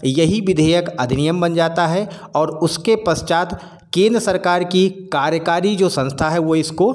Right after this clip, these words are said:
लागू करती है। निम्न में से संसदीय प्रणाली को सरकार का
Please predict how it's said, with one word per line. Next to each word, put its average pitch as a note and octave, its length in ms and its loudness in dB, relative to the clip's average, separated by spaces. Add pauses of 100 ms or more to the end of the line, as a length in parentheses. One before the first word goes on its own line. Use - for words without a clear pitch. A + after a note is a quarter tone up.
लागू C3 340 0
करती A2 360 -6
है। F#2+ 220 -8 (880)
निम्न A3 300 4
में A3 120 4
से A3+ 240 2
संसदीय F3+ 500 0
प्रणाली F#3+ 380 2
को G3 180 2
सरकार E3 480 0
का F3 160 0